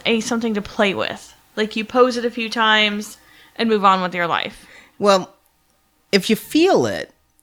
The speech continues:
Speaker 2: I did talk to the Hasbro guys about this, and my big concern was this rubber breaking down, because that happens to Hot Toys. If you look at the Hulk from Avengers twenty twelve,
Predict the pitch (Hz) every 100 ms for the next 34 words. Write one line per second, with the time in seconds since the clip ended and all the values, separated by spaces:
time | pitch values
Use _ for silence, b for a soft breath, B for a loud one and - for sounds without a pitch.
0 | _ 202 214 339 339 269 262 - 196 170
1 | 170 147 127 120 98 95 92 71 - -
2 | 143 143 147 147 226 254 226 202 - 139
3 | 127 127 123 B B - 151 131 151 147
4 | 135 123 117 117 117 - 113 95 60 -
5 | - _ b b b - 208 190 262 277
6 | 269 202 165 147 180 - 123 - - -
7 | - 143 190 220 220 214 202 - 135 -
8 | 180 180 - - b b _ - 165 156
9 | 151 147 139 - 151 143 160 131 104 -
10 | - 170 165 - 151 147 170 202